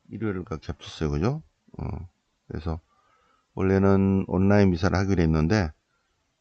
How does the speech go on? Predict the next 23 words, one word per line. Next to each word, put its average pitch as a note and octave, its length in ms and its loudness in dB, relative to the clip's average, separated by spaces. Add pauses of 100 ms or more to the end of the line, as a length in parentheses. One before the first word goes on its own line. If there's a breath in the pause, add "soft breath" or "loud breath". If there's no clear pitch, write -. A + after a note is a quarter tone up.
예, - 220 -10
세 - 160 0
분밖에 A#2 480 2
안 D#2 140 0
계셔서 D#2 280 -4
제가 D2 220 -2
새벽 G2 320 0
미사를 D#2 260 0
했고요. F#2 460 -4 (840)
네, - 180 -6
그래서 F2 400 -6 (240)
대부분이 A2+ 400 2
여기 F2+ 340 -4 (600)
아니시기 E2 380 -6
때문에, D#2+ 600 0 (640)
예, C#2 240 -10
제가 D2 180 -6
미리 D#2+ 320 0
했고, G#2+ 500 -2 (460)
요 F2 80 -6
시스템도 F#2 480 -6
약간 F2 300 -6
불안정해서, E2 840 0